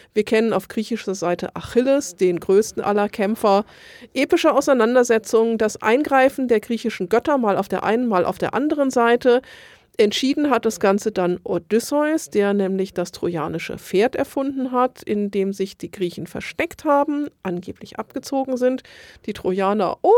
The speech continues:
was steht denn da für ein Pferd vor der Tür? Holen wir es doch mal in die Stadt." Mm, in der Nacht sind die Griechen aus dem Pferd rausgeklettert, haben alle umgebracht,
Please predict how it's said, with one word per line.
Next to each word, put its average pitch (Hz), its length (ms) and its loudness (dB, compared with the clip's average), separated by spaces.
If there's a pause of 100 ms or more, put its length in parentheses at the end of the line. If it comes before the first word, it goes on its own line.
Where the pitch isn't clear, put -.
was 320 160 0
steht 262 260 -8
denn 233 100 -4
da 226 160 -4
für - 240 -6
ein 196 160 -6
Pferd 440 300 -2
vor 320 160 -2
der 269 120 -2
Tür? 240 260 -2
Holen 240 200 2
wir 226 100 2
es 214 120 -2
doch 196 180 -2
mal 185 300 0
in 190 240 -4
die 185 100 -4
Stadt." 440 320 0 (440)
Mm, 277 360 -2
in 262 160 2
der - 120 6
Nacht 233 280 2
sind 254 160 0
die 233 80 -2
Griechen 226 400 0
aus 190 200 0
dem 180 120 -2
Pferd - 260 -2
rausgeklettert, 240 840 0
haben 202 200 0
alle 170 240 0
umgebracht, 269 720 2